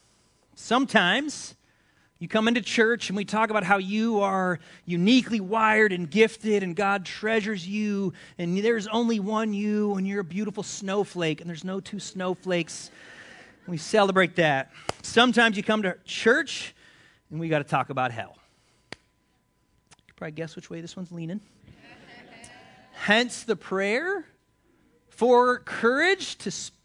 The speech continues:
seek truth, to believe truth, not just what we want to hear. I recently got an email, somebody asking me, and they're a legitimate question. I mean, if heaven and hell are real, it's forever,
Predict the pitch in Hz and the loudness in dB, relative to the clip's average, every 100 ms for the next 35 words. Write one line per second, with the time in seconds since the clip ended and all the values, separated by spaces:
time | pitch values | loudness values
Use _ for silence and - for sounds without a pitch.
0 | _ - - - 285 - - 294 311 320 | _ -16 -10 -2 -2 -2 -8 -4 -2 -2
1 | - - _ _ _ _ _ 175 175 202 | -6 -20 _ _ _ _ _ -4 0 2
2 | 277 269 - 294 214 208 226 214 208 220 | 2 2 0 0 2 2 0 -4 -6 -6
3 | 202 202 165 175 196 - - - 175 - | -6 -4 0 0 -2 -6 -20 -6 -4 4
4 | 285 311 185 220 349 370 320 262 254 240 | 8 8 8 4 4 2 0 0 2 2
5 | 226 240 254 180 165 247 247 196 214 214 | 2 2 4 4 2 0 0 2 2 0
6 | - 143 127 117 - _ _ _ _ _ | -4 -4 -4 -8 -16 _ _ _ _ _
7 | - 330 311 - 285 311 392 311 370 381 | -4 -2 -2 -6 -10 -6 -2 2 2 2
8 | 392 - 269 320 - - 151 - _ _ | -2 -4 -4 -4 -4 -6 -6 -8 _ _
9 | _ _ - 285 - - 349 392 392 254 | _ _ -4 -2 0 2 2 2 2 0
10 | 240 302 311 262 247 285 311 254 - 277 | 2 2 2 -2 -4 0 2 2 0 -4
11 | 247 277 277 196 196 262 | 0 2 0 0 0 -2